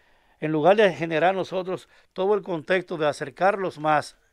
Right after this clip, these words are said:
y de producir de que todos los sectores internos estemos trabajando su unísono para la conquista del poder, para producir ese cambio que tanto anhela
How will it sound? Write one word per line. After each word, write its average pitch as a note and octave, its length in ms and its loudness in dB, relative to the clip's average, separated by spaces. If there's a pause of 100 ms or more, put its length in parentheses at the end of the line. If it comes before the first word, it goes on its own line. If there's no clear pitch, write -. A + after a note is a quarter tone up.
(340)
y D3 120 -6
de D#3 100 0
producir D#3+ 560 -2
de F3+ 100 0
que D#3 120 -10
todos A3 340 6
los E3+ 100 0
sectores E3 420 -4
internos D3 560 0 (360)
estemos F3 400 -4
trabajando D#3+ 520 2
su D#3 140 -12
unísono D3 460 -6 (400)
para D3 160 4
la D3 120 4
conquista D3+ 460 -4
del F#3 140 0
poder, C#3 520 -2 (760)
para C#3 240 0
producir D#3+ 360 0
ese F#3 200 -2
cambio E3+ 320 2
que D3 100 -6
tanto E3 320 -6
anhela C#3+ 360 -2